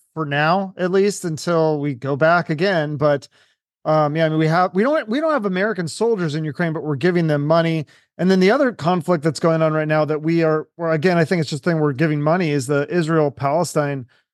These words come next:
war. That one is, I mean, obviously that's a very, uh, long,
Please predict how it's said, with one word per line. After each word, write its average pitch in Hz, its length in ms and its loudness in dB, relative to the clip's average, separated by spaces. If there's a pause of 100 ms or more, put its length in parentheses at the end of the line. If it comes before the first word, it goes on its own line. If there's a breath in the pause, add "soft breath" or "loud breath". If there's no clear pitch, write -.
(220)
war. 147 220 4
That 185 240 2
one 214 180 2
is, 151 280 0
I 160 80 -4
mean, 165 160 0
obviously 165 280 0
that's 170 240 -2
a 131 40 -10
very, 147 500 -2 (100)
uh, 127 220 -12
long, 160 640 2